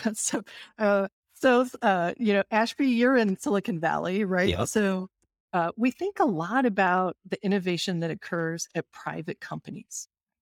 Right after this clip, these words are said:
Speaker 1: Private companies are driving all this incredible new thinking around environmental solutions and social equality solutions in terms of products and services. And it's just phenomenal, right?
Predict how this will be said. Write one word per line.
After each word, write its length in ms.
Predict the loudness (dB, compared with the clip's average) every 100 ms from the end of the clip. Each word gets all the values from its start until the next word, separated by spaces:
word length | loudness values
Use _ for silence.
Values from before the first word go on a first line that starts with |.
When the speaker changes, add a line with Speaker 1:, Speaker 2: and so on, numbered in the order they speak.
| -4
Speaker 1:
Private 340 | 0 2 0
companies 540 | 0 -4 -2 -4 -6 -10
are 60 |
driving 720 | -10 -4 -2 -2 -2 -4 -4 -8 _ _ _
all 180 | -2 0
this 240 | 2 0 0
incredible 1160 | -2 -2 -4 -14 -6 -4 -2 0 0 0 -4 -10 _ _ _
new 240 | -4 -2 -2
thinking 640 | -4 -6 -4 -4 -4 -6 -4
around 800 | -4 0 0 0 -2 -4 -8 -12 _ _ -8
environmental 760 | -4 -2 0 0 -2 -4 -6
solutions 880 | -8 -6 -6 -6 -6 -8 -6 -8 -10 -8
and 300 | -6 -4 -6
social 540 | -8 -6 -2 -2 -2 -6
equality 460 | -4 -4 -2 -4
solutions 520 | -6 -6 -6 -6 -8 -10
in 80 | -8
terms 300 | -8 -4 -4
of 140 | -6 _ _ _ _
products 580 | -14 -12 -4 -4 -4 -10
and 120 | -10
services. 640 | -8 -10 -10 -14 -14 -20 -2
And 140 | 0
it's 180 | 0 -2
just 220 | -4 -4 _
phenomenal, 840 | -20 -2 0 0 0 -2 -4 -8 -14 _ _ _
right? 180 | -8